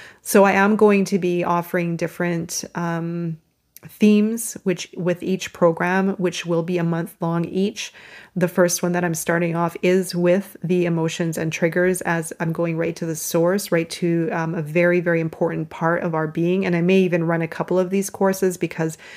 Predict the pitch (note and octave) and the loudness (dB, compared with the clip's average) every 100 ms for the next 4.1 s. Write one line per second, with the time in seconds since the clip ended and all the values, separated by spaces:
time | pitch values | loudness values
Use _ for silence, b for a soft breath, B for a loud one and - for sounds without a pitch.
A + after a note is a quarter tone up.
0 | B - D#3+ E3 D#3 - F#3 F#3+ G3+ G3 | B -4 0 0 0 0 2 2 2 0
1 | - E3+ E3+ E3 - F3 E3 D#3+ D#3+ - | -2 -2 0 -2 -4 -4 0 0 -2 -6
2 | - D#3+ D#3+ D#3 D#3+ D#3+ _ _ _ - | -2 -2 0 -2 -2 -4 _ _ _ -2
3 | F#3 E3+ D#3 D3+ - E3+ E3 G3 G#3 G#3 | 0 2 0 -4 -4 -2 0 -2 -4 -6